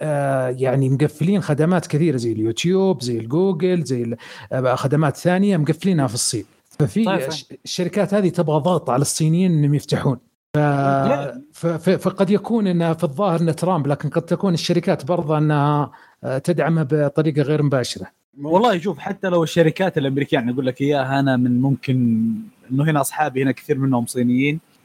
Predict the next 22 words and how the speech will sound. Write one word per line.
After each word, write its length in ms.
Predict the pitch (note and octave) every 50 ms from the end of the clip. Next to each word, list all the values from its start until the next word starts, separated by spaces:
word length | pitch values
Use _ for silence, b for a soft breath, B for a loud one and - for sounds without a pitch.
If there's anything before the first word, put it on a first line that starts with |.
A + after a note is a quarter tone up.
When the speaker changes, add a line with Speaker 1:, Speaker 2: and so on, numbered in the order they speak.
| _ -
Speaker 2:
فمن 560 | C#3 C#3 C3+ C3 B2+ B2+ B2 B2 B2 C3 C3+
تجربة 420 | - F#3 G3+ G3 G3+ G3 F#3+ G3+ F3
يعني 280 | D3+ D3 D3 C#3+ C#3
الصينيين 460 | C3+ C3 - - C#3+ D3 D#3 F#3+ F#3+ D3
عندهم 460 | C3+ F#3+ F#3 F3+ E3 D3+ C#3 C3+ C3
ولاء 460 | B2+ B2+ C3 D3 E3+ F#3 F3+ E3+ - _ _ _ -
لمنتجاتهم 760 | C3 B2+ B2 C3+ B2+ - - C3+ B2 D#3+ E3+ D#3+ - C#3 B2 A#2+
بشكل 380 | - - D#3+ - - C3 A#2+
ما 120 | B2+ C#3 C#3
تتخيله. 600 | - C3 - - - B2 A2+ A2+ G2+ F#2+ G2 F#2+ b b b b -
يعني 220 | C3 C3+ C#3 C#3+
حتى 300 | - - F3 - _ E3+
الواتساب 540 | D#3 D3 D3+ D3+ D3 - - E3+ E3+ E3 E3+
هنا 120 | E3 E3
يقدرون 320 | D#3 D#3 D3 D#3 E3 E3 D3+
يستخدمونه، 640 | C3 - - D3 C#3 C#3 C#3+ D#3 E3+ F3+ F3+ F3+ F3
بس 200 | D3 C#3 - -
برضه 340 | B2+ B2 D3+ D3 B2 A#2+ A#2+
يقولون: 220 | A#2 C3 C#3 C3+
"لا، 200 | B2+ B2 A#2 A2 B2
نبغى 160 | B2+ C3+ B2+
ويشات، 500 | B2 B2 B2 A#2+ - C3 A2+ - _ -